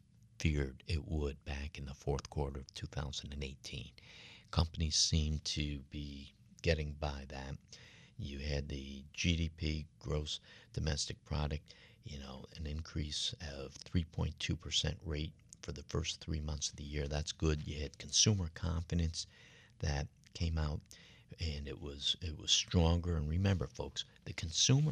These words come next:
makes up two-thirds of the economy. This is why when the consumer feels good,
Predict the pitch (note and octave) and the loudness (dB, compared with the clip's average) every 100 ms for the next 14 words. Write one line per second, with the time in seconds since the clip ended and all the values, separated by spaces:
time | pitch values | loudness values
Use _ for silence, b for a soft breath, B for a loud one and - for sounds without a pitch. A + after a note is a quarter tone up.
0 | F2+ E2+ E2 - F2 D2+ - - B2 A#2+ | 4 4 6 6 6 6 0 0 2 4
1 | - F2 D#2+ - C#2+ C2 B1+ - D2+ C2+ | 8 8 8 4 2 0 -6 -4 0 0
2 | C2 A#1+ C#2+ G#2 - - - D#2+ D#2+ C#2+ | -2 -4 2 4 4 0 4 6 6 2
3 | B B B B F2 C#2+ - D#2 - C3+ | B B B B 0 0 -2 4 6 8
4 | D3+ C3+ - - G#2+ A2+ - A#2 A#2+ | 6 4 4 6 6 6 4 8 8